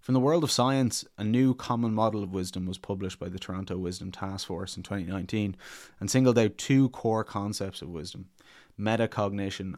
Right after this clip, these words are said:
and moral aspirations or moral grounding. The Toronto Wisdom Task Force defined wisdom as wisdom is morally grounded excellence in social cognitive processing.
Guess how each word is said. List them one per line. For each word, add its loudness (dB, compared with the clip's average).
and -6
moral 0
aspirations -4
or -6
moral -4
grounding. -6
The 0
Toronto 2
Wisdom 2
Task 0
Force -2
defined 0
wisdom -2
as -2
wisdom 0
is -2
morally 4
grounded 0
excellence -2
in -12
social -4
cognitive -8
processing. -10